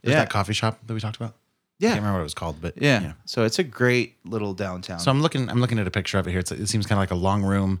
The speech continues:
Speaker 2: Mm-hmm.
Speaker 1: uh, pinball on one side with some, uh, it looks kinda far away, but, like, maybe racing games and then more classic arcade games down the other side.
Speaker 2: Yeah.
Speaker 1: Cool. And they have stools, which is always nice.
Speaker 2: Yep.
Speaker 1: And
Speaker 2: It's
Speaker 1: it looks really clean and lit.
Speaker 2: Yeah.
Speaker 1: Uh, I'm using that in the traditional sense, not the young
Speaker 2: Not lit
Speaker 1: person sense.
Speaker 2: A F?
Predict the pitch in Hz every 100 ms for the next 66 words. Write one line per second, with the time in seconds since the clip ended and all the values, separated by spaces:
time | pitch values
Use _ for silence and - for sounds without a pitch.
0 | - 123 120 101 95 - 107 101 92 95
1 | 95 95 107 95 95 90 - 90 87 87
2 | - 95 90 90 98 101 113 - 92 78
3 | 87 90 85 85 85 90 123 127 135 131
4 | 143 143 143 127 104 101 92 - 98 -
5 | 90 87 98 87 92 85 92 82 95 143
6 | 160 - 120 127 80 - _ - - 98
7 | - 113 107 - - 110 120 110 120 117
8 | 120 117 117 117 - 147 - _ _ _
9 | - 143 202 196 180 185 - - 143 117
10 | 98 107 101 - - _ 120 127 101 -
11 | - 104 101 110 107 107 104 98 87 -
12 | 104 120 127 151 - 98 110 92 90 95
13 | 120 123 113 120 117 120 107 147 -